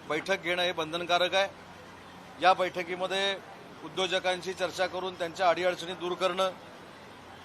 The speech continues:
या सगळ्या विभागांमध्ये असलेल्या त्यांच्या परवानग्या सुलभ पद्धतीनं देणं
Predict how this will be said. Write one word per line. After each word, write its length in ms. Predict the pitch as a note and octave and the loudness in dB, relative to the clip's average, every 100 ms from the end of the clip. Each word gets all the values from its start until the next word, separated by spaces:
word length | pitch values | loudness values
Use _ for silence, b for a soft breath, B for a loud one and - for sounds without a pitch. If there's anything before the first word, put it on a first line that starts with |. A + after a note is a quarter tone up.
| - | 0
या 80 | E3+ | 2
सगळ्या 340 | - E3 F#3+ | 4 6 8
विभागांमध्ये 680 | F#3+ E3+ F3 F#3 F#3 F#3 F#3 | 8 8 8 8 4 2 2
असलेल्या 360 | F3 D#3+ F3+ F#3 | 2 2 0 0
त्यांच्या 300 | F3 E3+ F#3 | 0 -2 0
परवानग्या 500 | E3+ E3 F3+ F3+ F#3 | 2 2 2 2 0
सुलभ 320 | - E3+ F#3 | 2 2 2
पद्धतीनं 460 | F3+ F3 F3 F#3 F3+ | 0 -2 -2 -2 0
देणं 280 | F3 F#3 | 2 2